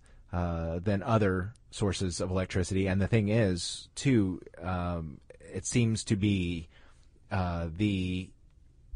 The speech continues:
you know, the thing that we have been, all been striving for since fuel cells were created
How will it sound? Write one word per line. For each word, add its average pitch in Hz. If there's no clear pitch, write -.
you 123
know, 90
the 87
thing 123
that 101
we 110
have 92
been, 107
all 101
been 92
striving 98
for 92
since -
fuel 110
cells 90
were 90
created 92